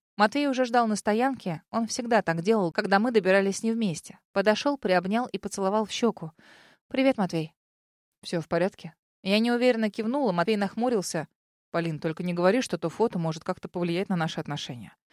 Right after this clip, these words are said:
Повела плечом. "Не только то, Матвей. Мне еще прислали". Он напрягся. "Дай мне свой телефон". Разблокировала и молча протянула ему смартфон.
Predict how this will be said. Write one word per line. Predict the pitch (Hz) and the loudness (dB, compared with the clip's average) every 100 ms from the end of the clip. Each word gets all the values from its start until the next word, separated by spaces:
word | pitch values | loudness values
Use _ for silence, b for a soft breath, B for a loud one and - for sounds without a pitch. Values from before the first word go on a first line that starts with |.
| b b b | b b b
Повела | - 220 254 269 | 0 4 4 4
плечом. | 226 208 269 277 - _ _ _ | 2 2 2 2 -4 _ _ _
"Не | 220 220 | -4 -2
только | 226 202 170 | -2 -4 -6
то, | - 180 | -4 -4
Матвей. | 156 - 165 139 - - _ - | -4 -10 -12 -14 -16 -20 _ -8
Мне | 247 240 | -2 0
еще | 175 - 160 | 0 -4 -8
прислали". | 151 - 165 139 - _ _ | -10 -8 -6 -8 -12 _ _
Он | 208 196 | 2 4
напрягся. | 175 196 214 - 165 - - | 4 2 2 -2 -4 -8 -6
"Дай | 190 240 | -4 -2
мне | 226 196 | -2 -2
свой | 190 | -4
телефон". | 190 170 - 139 - _ B B B B B | -4 -8 -8 -14 -16 _ B B B B B
Разблокировала | 196 214 220 226 285 277 214 190 | 2 4 4 4 4 4 4 4
и | 220 | 2
молча | 220 254 262 208 | 2 2 -2 -4
протянула | 190 - 220 233 | -4 -2 0 0
ему | 180 185 | 0 -2
смартфон. | 190 190 - 170 147 | 0 -2 0 -2 -2